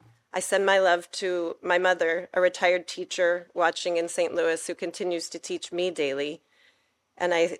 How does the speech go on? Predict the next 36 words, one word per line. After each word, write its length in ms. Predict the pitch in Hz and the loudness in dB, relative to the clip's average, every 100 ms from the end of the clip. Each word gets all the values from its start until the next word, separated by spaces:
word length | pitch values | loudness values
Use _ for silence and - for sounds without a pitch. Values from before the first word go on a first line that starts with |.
| - | 2
and 260 | 196 185 175 | 4 4 2
my 140 | 175 | 2
sons, 460 | 170 190 165 175 - | 2 2 2 0 -2
Felix 420 | 180 175 175 - | 0 0 0 0
and 80 | 180 | 2
Oliver, 460 | 160 160 165 165 | 4 2 0 0
watching 640 | 165 160 156 - 170 165 | 2 0 0 -4 -2 -2
today 380 | 165 - 175 160 | -6 -2 2 2
before 340 | 156 160 175 165 | 0 -4 -2 -2
they 140 | 156 | 0
head 220 | 170 156 | -2 -2
to 100 | 175 | -6
school 500 | - - 175 160 156 - | -8 -6 0 0 0 -4
in 140 | 160 | -6
California. 720 | 175 143 147 - 156 147 135 - _ _ _ _ _ _ _ _ _ _ _ _ _ _ - | -2 -2 -2 -4 -4 -4 -8 -12 _ _ _ _ _ _ _ _ _ _ _ _ _ _ -2
Thank 180 | 196 | 0
you 60 | 202 | -2
to 140 | - | -2
my 140 | 190 180 | 2 2
sister 600 | - 180 - - 185 185 | 0 -6 -6 -2 0 2
and 220 | - 175 | 0 0
best 280 | 170 160 - | 0 0 -2
friend, 360 | 175 165 170 | 0 0 -4
Kelly, 500 | - 185 170 170 180 196 | -4 0 0 -2 -6 -6
who's 200 | 175 - | -6 -2
here 140 | 180 | -2
today, 520 | 170 175 175 170 170 - | -2 -2 2 2 0 0
along 300 | 175 170 175 | 2 2 0
with 160 | 170 | 0
my 100 | 170 | -4
cousin, 380 | - 175 160 175 | -2 -2 0 -2
Isabella, 580 | 165 175 165 165 156 165 | -2 -2 2 2 2 0
who 80 | 180 | -6
comes 500 | 165 180 170 165 - | -2 0 2 0 -6
with 140 | 165 165 | -6 -6
approval, 560 | 160 180 156 160 156 | -4 -2 0 0 -2